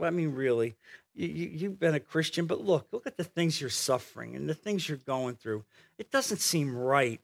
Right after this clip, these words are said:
I mean, really, and, and, and, and these, these thoughts begin to come into your mind. "Why am I suffering? Why am I going through this?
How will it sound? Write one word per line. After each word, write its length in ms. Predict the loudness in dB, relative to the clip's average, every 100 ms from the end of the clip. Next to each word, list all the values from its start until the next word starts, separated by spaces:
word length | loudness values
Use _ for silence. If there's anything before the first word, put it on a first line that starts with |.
| -8
I 60 |
mean, 240 | -6 -4 -6
really, 480 | -4 0 4 4 4
and, 100 | 2
and, 240 | 0 0
and, 300 | 0 0 0
and 220 | 0 2
these, 240 | 2 0 -4 -12 -2
these 260 | 2 2 2
thoughts 440 | 8 10 10 6
begin 320 | 0 4 6
to 80 | 4
come 240 | 2 2 4
into 160 | 4
your 160 | 2 2
mind. 340 | 0 0 0
"Why 200 | 2 2
am 180 | 2 0
I 80 | -2
suffering? 580 | -2 0 -2 -4 -10 -4
Why 200 | 0 2
am 140 | 2
I 100 | 0
going 340 | 0 -2 -2
through 160 | -4 -4
this? 240 | -4 -4